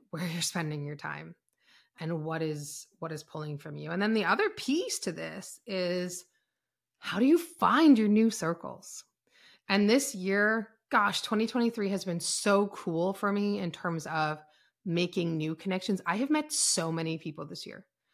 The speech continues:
between the podcast and going to events and connections that I've made through other people that I love.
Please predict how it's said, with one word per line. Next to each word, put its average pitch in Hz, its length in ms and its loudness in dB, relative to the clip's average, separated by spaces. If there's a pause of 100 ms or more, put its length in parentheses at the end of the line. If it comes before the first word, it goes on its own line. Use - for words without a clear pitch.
(300)
between 175 240 -4
the 165 80 -6
podcast 220 840 4
and 165 120 -10
going 156 180 -8
to - 140 -8
events 196 600 0
and 165 140 -6
connections 165 600 -6
that 156 120 -2
I've 147 140 -4
made 151 200 -6
through - 140 -14 (160)
other 233 220 4
people 202 300 0
that 185 120 2
I 175 100 4
love. 170 380 2